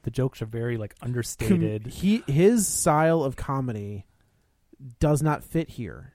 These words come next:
Speaker 1: But
Speaker 2: He
Speaker 1: he's not ramped up in the movie either. That's,
Speaker 2: He's
Speaker 1: you know
Speaker 2: not,
Speaker 1: what I'm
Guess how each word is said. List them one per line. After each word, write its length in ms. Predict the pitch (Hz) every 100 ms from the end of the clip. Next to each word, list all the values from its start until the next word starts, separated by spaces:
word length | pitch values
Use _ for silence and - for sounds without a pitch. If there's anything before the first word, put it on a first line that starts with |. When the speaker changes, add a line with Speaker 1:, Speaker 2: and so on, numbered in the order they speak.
| _ _
Speaker 1:
But 100 | 147
Speaker 2:
He 60 | 170
Speaker 1:
he's 80 | 185
not 220 | 175 180
ramped 240 | 156 147
up 160 | 202 -
in 80 | 208
the 80 | 143
movie 220 | 131 143 156
either. 260 | 247 - 101
That's, 100 | 135
Speaker 2:
He's 140 | 185
Speaker 1:
you 60 | 156
know 60 | 226
Speaker 2:
not, 140 | 123
Speaker 1:
what 100 |
I'm 40 | 120